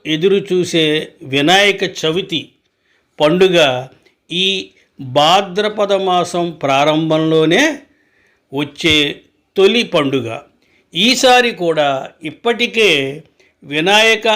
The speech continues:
ఆగమనం ప్రారంభమైంది. ఆగస్టు ఇరవై ఏడున గణనాథుడిని ఊరు వాడ ఘనంగా పూజించడానికి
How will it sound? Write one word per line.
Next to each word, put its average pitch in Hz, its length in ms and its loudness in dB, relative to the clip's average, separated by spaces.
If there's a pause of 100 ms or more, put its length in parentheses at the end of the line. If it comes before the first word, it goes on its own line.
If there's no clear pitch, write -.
(220)
ఆగమనం 175 720 0 (120)
ప్రారంభమైంది. 156 960 0 (460)
ఆగస్టు 226 580 0
ఇరవై 190 460 0
ఏడున 165 840 0 (380)
గణనాథుడిని 185 1400 2 (420)
ఊరు 240 540 2
వాడ 165 280 4 (280)
ఘనంగా 165 640 0
పూజించడానికి 143 1400 -6